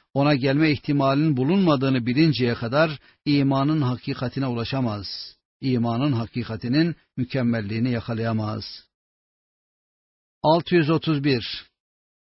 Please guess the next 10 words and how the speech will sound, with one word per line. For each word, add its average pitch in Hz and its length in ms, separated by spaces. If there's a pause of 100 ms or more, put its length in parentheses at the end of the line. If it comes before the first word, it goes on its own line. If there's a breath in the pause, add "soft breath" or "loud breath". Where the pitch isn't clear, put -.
(260)
"La 165 260
yestekmilu 196 840
ahadukum 160 760
hakikatel 160 720
imani 151 560
hatta 160 500
yahzune 185 960
lisanehu." 156 800 (580)
Sizden 165 560
biriniz 180 640